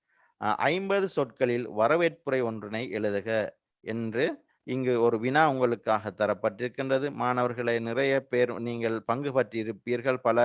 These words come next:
அ, போட்டிகளில் அல்லது விழாக்களில். அந்த வகையிலே நாங்கள் மிக முக்கியமாக மேலே சொல்லப்பட்ட அறிவிப்பில்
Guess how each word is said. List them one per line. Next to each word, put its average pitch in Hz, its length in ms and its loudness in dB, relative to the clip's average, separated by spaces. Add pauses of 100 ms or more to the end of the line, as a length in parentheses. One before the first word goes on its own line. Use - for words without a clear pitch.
(540)
அ, 110 100 2 (680)
போட்டிகளில் 123 600 0
அல்லது 113 680 2
விழாக்களில். 117 640 0
அந்த 143 280 2
வகையிலே 117 480 0 (380)
நாங்கள் 120 400 2
மிக 127 220 -4
முக்கியமாக 131 840 2
மேலே 135 380 0
சொல்லப்பட்ட 123 840 2
அறிவிப்பில் 127 640 -2